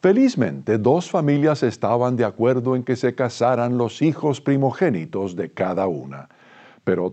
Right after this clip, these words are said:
tristemente, como comúnmente sucedía hasta bien entrado el siglo diecinueve, los padres concertaron el matrimonio sin que se conocieran los novios. Cuando al fin llegó el momento en que los dos se vieron por primera vez,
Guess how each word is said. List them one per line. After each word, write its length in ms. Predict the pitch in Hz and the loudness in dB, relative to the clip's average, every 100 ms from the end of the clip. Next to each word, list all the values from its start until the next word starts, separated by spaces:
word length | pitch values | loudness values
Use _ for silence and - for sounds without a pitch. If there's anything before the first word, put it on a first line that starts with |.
| - | -2
tristemente, 1000 | 143 175 190 - 208 160 104 131 - 120 - | 2 2 0 0 2 2 0 -6 -14 -14 -4
como 280 | 175 151 151 | 0 0 2
comúnmente 640 | 156 185 175 180 175 175 | 2 2 2 0 0 0
sucedía 580 | 165 147 143 131 175 165 | 2 2 2 2 4 2
hasta 260 | 127 143 | 2 0
bien 440 | 127 131 156 165 165 | 2 4 4 2 -2
entrado 600 | 156 139 143 147 147 147 | -6 -6 -4 -2 -2 -2
el 120 | 131 | -2
siglo 360 | - 156 156 147 | 0 0 2 2
diecinueve, 680 | 147 135 151 110 82 90 - - - - - | 2 2 2 2 0 -6 -10 -20 -20 -20 0
los 280 | 147 147 135 | 2 2 0
padres 560 | - 220 180 113 135 131 | -4 -2 2 2 2 0
concertaron 1040 | 147 135 120 139 123 - 143 151 175 180 | 0 0 0 0 0 0 0 2 0 -2
el 120 | 156 | -2
matrimonio 840 | 139 127 127 120 131 143 147 143 | 0 0 0 2 2 2 0 -2
sin 520 | 135 - 170 180 185 185 | -2 0 2 2 0 0
que 180 | 185 | 0
se 180 | 160 175 | 0 -2
conocieran 680 | 165 165 160 - 160 160 156 | -2 -2 -4 2 2 4 2
los 180 | 160 135 | 0 0
novios. 720 | 147 170 165 151 - - - _ _ - - - | 0 0 -2 -6 -8 -14 -20 _ _ -20 -20 -8
Cuando 320 | - - 85 | -6 -6 -8
al 140 | 82 - | -10 -2
fin 400 | 165 190 185 151 | 2 4 2 2
llegó 280 | 139 135 | 2 2
el 80 | 160 | 0
momento 540 | 156 139 147 160 160 151 | 0 0 0 0 -2 -4
en 80 | |
que 140 | 143 147 | -2 -2
los 260 | 139 110 | 0 0
dos 260 | - 156 147 | 0 0 0
se 140 | 160 | -2
vieron 460 | 147 151 165 156 135 | 2 4 4 2 0
por 320 | 135 123 92 | 2 0 0
primera 500 | 113 95 98 170 202 | -4 -2 0 0 2
vez, 480 | 202 127 80 - | 2 0 -2 -12